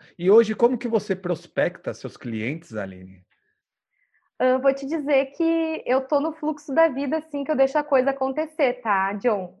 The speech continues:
Speaker 2: Eu, hã, tenho, claro, tenho preocupação muito com isso, hã, trabalho com Instagram, e eu en-, eu, ao meu ver, trabalho bem o Instagram.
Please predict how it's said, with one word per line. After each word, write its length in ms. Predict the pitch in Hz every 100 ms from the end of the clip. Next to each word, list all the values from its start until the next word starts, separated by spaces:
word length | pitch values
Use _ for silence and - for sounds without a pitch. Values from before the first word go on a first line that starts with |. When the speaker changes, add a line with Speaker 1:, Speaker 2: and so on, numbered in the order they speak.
| _
Speaker 2:
Eu, 640 | 220 226 226 240 247 254 - _ _ _
hã, 500 | 240 240 233 226 226 226 -
tenho, 380 | 247 254 349
claro, 460 | 359 - 214 214 285
tenho 280 | 294 220 247
preocupação 600 | 262 262 - 240 - 233
muito 240 | 247 254
com 140 | - 269
isso, 840 | 233 233 269 269 - 330 311 285
hã, 180 | 226 220
trabalho 520 | 220 247 220 214 247
com 160 | 262 262
Instagram, 840 | 254 - 226 220 208 220 262 302 -
e 80 | 226
eu 120 | 220
en-, 200 | 240 - _ -
eu, 360 | 240 262 262
ao 120 | - 240
meu 220 | 247 277
ver, 280 | 254 247 247
trabalho 360 | 240 214 233
bem 300 | 220 220 247
o 80 | 311
Instagram. 680 | 294 - 220 202 190 214